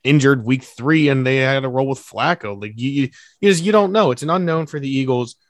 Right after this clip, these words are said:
but I'm, I would tend to agree with you and lean towards the idea that this team, assuming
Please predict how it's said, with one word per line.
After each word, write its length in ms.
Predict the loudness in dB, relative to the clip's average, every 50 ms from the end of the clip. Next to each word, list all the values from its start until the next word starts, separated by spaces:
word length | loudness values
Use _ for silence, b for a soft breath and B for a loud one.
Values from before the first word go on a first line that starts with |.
| _ _ _ _ _ _
but 160 | 2 2 2 2
I'm, 340 | 2 2 2 2 0 -2 -4
I 160 | -4 -4 -4
would 200 | -2 -4 -6 -6
tend 180 | -6 -4 -4 -2
to 100 | -2 -2
agree 360 | -2 -4 -6 -4 -4 -4 -2
with 240 | -4 -6 -6 -4 -4
you 260 | -2 0 0 0 -2
and 160 | -2 -4 -4
lean 240 | -4 -4 -4 -4 -6
towards 380 | -6 -6 -4 -4 -4 -6 -6
the 140 | -6 -4 -4
idea 400 | -4 -4 -4 -4 -4 -4 -4 -4
that 340 | -4 -4 -2 -2 -4 -6 -8 _ _ _ _ _ _ _ _ _ _ _ -4
this 300 | 0 2 2 2 2 -2
team, 540 | -6 -4 -4 -2 0 0 0 0 -2 -4 -6 _ _ _ _ _ _ _ _ _ _ _ _ _ _ _
assuming 640 | -12 -10 -4 -2 0 0 2 2 0 0 -2 -4 -6